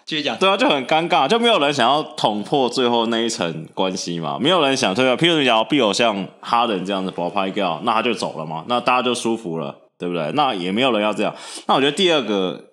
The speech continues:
Speaker 2: 卡的，卡的状况是说，好，先插个话，西河这种是一定交易不出去，这就不用谈了。我说比尔卡蒂尔的状况是说，他的交易价值有点尴尬，他的交易价值，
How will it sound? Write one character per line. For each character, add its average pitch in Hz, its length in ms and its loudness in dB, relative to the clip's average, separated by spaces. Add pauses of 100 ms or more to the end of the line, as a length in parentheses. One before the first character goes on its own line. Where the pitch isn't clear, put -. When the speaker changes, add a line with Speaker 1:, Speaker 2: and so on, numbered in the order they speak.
Speaker 2:
卡 85 300 -2
的， 87 80 -2
卡 78 240 -6
的 90 100 -4
状 113 180 -4
况 107 160 -4
是 107 120 -4
说， 104 280 -2 (1300)
好， - 80 -4
先 127 160 0
插 127 140 2
个 107 80 2
话， 95 160 2 (220)
西 185 240 2
河 120 140 2
这 131 100 2
种 117 100 2
是 131 100 -2
一 113 80 0
定 110 140 0
交 101 180 0
易 101 40 -2
不 98 100 -4
出 98 140 -4
去， 95 180 -2
这 110 100 -2
就 113 100 0
不 104 80 -4
用 101 140 -2
谈 - 220 -10
了。 85 220 -16 (480)
我 110 80 0
说 170 120 4
比 208 200 0
尔 131 100 2
卡 87 240 0
蒂 151 160 0
尔 139 60 2
的 110 60 0
状 123 120 0
况 131 120 0
是 131 80 -4
说， 135 260 -2 (580)
他 - 180 -2
的 180 140 0
交 147 280 2
易 143 120 2
价 120 260 0
值 82 480 -8
有 110 120 -2
点 101 140 -2
尴 90 200 -6
尬， 80 300 -4
他 - 140 0
的 190 60 0
交 170 220 0
易 160 60 -2
价 143 200 2
值， 92 580 -4